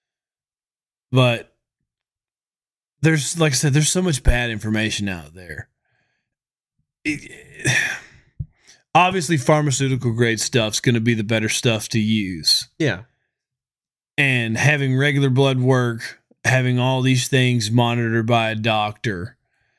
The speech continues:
Speaker 1: is better than, like, at least once a week, if not twice a week. I have some fucking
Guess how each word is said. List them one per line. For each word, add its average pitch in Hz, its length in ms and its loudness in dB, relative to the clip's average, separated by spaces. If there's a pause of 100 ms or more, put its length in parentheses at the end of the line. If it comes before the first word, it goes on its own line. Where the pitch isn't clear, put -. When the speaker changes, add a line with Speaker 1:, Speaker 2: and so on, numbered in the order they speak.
(320)
Speaker 1:
is 131 440 2
better 147 760 0
than, 117 920 0 (680)
like, 117 440 0 (500)
at 160 180 2
least 185 340 0
once 151 380 2
a 135 60 2
week, 110 560 -6 (200)
if 170 180 2
not 139 280 0
twice 117 460 0
a 110 60 -4
week. 92 360 -10 (360)
I 151 100 2
have 170 200 0
some 147 480 0
fucking 120 880 -2